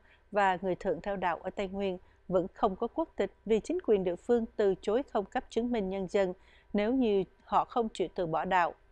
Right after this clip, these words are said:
Mối lo ngại về luật an ninh mạng và việc đàn áp trên diện rộng của những người biểu tình ôn hòa vào hồi tháng sáu năm hai nghìn mười tám cũng đã được nhấn mạnh, đặc biệt là con số thống kê có ít nhất là một trăm hai mươi bảy người bị bắt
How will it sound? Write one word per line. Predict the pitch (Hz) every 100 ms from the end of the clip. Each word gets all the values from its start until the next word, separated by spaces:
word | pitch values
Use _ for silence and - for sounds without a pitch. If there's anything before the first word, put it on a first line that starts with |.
| _ _ _ _ -
Mối | 196 254
lo | 277 214
ngại | 196 175
về | -
luật | 175 -
an | 202 190
ninh | 196 185
mạng | 185 160 - _ -
và | 214
việc | 202 208
đàn | 208 196 170
áp | 240 320
trên | - 214 185
diện | 175 165
rộng | 185 160 -
của |
những | 180 180 190
người | 190
biểu | 160 165
tình | - 180
ôn | 156 196 190
hòa | 190 175 165 - - -
vào | 214
hồi | 214 185
tháng | - 240
sáu | - 208 247 311
năm | 226 202
hai | 185 220
nghìn | 208 180
mười | 165
tám | - 180 226 320 - - _
cũng | - 208
đã | 202
được | 240 226
nhấn | 202 208 302
mạnh, | 254 165 - _ -
đặc | 233 -
biệt | 220 208 -
là | 190
con | - 214
số | - 214
thống | 233 262
kê | - 208
có | 180 214
ít | 226
nhất | 294 -
là |
một | 190 175 -
trăm | 220 196 -
hai | 233
mươi | 220 214
bảy | 180
người | 196 202
bị | 170 156
bắt | 202 240